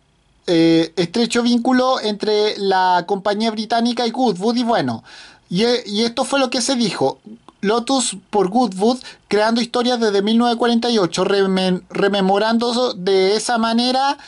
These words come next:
eh, por primera vez que un Lotus de, de carreras pisó el asfalto de este,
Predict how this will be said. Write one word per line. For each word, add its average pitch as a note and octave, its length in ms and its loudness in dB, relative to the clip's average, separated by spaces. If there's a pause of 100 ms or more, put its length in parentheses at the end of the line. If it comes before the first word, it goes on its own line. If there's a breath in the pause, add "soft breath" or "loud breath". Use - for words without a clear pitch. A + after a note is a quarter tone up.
(280 loud breath)
eh, F3+ 340 4
por G#3 220 0
primera A3+ 380 0
vez B3+ 440 -4
que A3+ 340 0
un G#3+ 220 2
Lotus A#3 480 -2
de, G3+ 640 2
de F3 200 0
carreras A3 640 0
pisó A3+ 380 -2
el A#3 80 0
asfalto A#3 540 -2
de A3+ 140 0
este, A3+ 460 -4